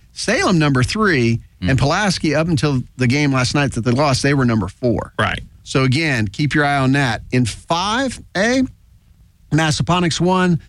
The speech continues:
Speaker 1: Oscar Smith's two, South County's three, and then Franklin County's coming in at thirteen.
Speaker 3: Okay.
Speaker 1: That's our only really, uh, a six A team around here. And five A, Stonebridge one, Highland Springs two. They're, they're a juggernaut. Patrick Henry's number thirteen as well.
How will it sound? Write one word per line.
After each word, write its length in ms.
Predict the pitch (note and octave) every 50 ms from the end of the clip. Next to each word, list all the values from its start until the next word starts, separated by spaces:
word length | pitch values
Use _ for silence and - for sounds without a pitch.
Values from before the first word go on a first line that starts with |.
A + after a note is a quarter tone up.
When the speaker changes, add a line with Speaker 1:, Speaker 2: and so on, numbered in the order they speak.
| _ _ _ -
Speaker 1:
Oscar 360 | - D3 D3+ D3+ - - D3+
Smith's 420 | B2 - - E3 D#3+ D#3 C#3 - -
two, 220 | - - F3 E3+
South 300 | D3 - F3+ E3+ F3 -
County's 380 | - F3 F3 E3+ D#3 D3 A#2 -
three, 460 | - - E3+ E3+ D#3+ D3 C3+ B2 A#2+ - - - _ _ _ _ -
and 200 | C#3+ D3 D3 C#3+
then 240 | C#3+ C#3 C3+ C3
Franklin 340 | B2 - D#3+ C#3+ - - C#3
County's 360 | A#2 D3+ C#3+ C3 A#2+ A2 -
coming 240 | - - C#3+ C#3 C3
in 100 | B2 A#2+
at 100 | A2 - -
thirteen. 520 | - E3 - - - B2 A2+ G2+ - - - - - - -
Speaker 3:
Okay. 200 | G#2+ G#2 - B2
Speaker 1:
That's 200 | A2+ - A#2+ - C#3+
our 120 | C3 A#2+
only 240 | B2 B2 A#2+ A2+ G#2+
really, 360 | A2+ B2 A#2+ G#2+ G2+ G2 -
uh, 240 | G2+ G#2 G2 F#2+ F#2 - - _ _ -
a 80 | - G2
six 320 | - - D#3+ D3 G#2+ -
A 180 | - A2 G#2 G2+
team 340 | F2+ - G#2+ G2+ F#2+ F#2 - -
around 320 | G#2+ G#2+ G#2+ G#2 G2 G2
here. 300 | - C3 B2 G#2 F#2+ F#2+ G2 - - _ _ _
And 160 | - B2+ C3
five 300 | - E3+ F3+ F#3 F#3 F3
A, 240 | F#3 F3+ E3+ F3 E3
Stonebridge 580 | C#3+ - - - E3+ F3+ F3 D#3+ E3+ E3+ D3 C3
one, 340 | D3+ D#3 D#3 D3+ D3+ D3 C#3
Highland 420 | C3 G#2+ A#2+ B2 C3+ D3 D3 C3+
Springs 420 | A#2+ - - C#3 C3+ C3 B2 - -
two. 220 | - C#3 C3 A#2
They're, 220 | G2+ G#2 A2 G#2
they're 260 | F#2+ F#2+ F#2+ B2 C3+ A#2+
a 60 | G#2+
juggernaut. 580 | G2 A2+ A2 G2+ G#2 G#2+ G#2+ G2+ F2+ - -
Patrick 320 | - E3+ A3 A3+ - - C#3+
Henry's 300 | E3 G3 E3 C3 G#2+ A2
number 160 | B2+ B2 G#2
thirteen 420 | F#2+ - A2 G2 F#2+ - B2 A#2 G#2
as 160 | E2+ F#2+ -
well. 240 | - A2 G2 F2+